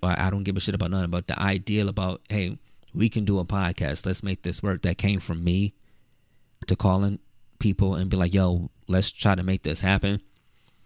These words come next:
how that's going out the window. You know, I just told somebody on the phone that no matter what happens with all of this, you know, even when I re-, when I record this and when I drop this tomorrow, no matter happens, what happens with all this,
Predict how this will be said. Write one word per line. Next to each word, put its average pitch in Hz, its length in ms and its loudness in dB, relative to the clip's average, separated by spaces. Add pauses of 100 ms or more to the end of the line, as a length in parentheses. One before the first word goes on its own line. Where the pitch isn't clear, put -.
(260)
how 92 160 4
that's 92 300 2
going 98 320 2
out 92 160 2
the 85 80 2
window. 82 400 -2 (500)
You 117 120 4
know, 107 80 8
I 104 80 6
just 104 180 2
told 104 180 8
somebody 92 380 2
on 90 100 0
the 87 60 0
phone 90 340 2 (1400)
that 107 100 10
no 101 100 8
matter 120 280 8
what 101 200 4
happens 113 340 6
with 104 120 4
all 104 180 4
of 101 80 4
this, 101 300 2 (140)
you 101 80 2
know, 92 100 6
even 101 260 8
when 101 120 8
I 101 60 8
re-, 92 240 4
when 92 200 0
I 92 60 4
record 95 400 4
this 98 220 4
and 87 100 2
when 92 100 4
I 92 80 6
drop 95 280 4
this 101 160 2
tomorrow, 101 440 2 (520)
no 120 60 10
matter 143 200 12
happens, 139 400 10
what 110 180 8
happens 117 320 8
with 107 80 0
all 110 140 4
this, 110 200 4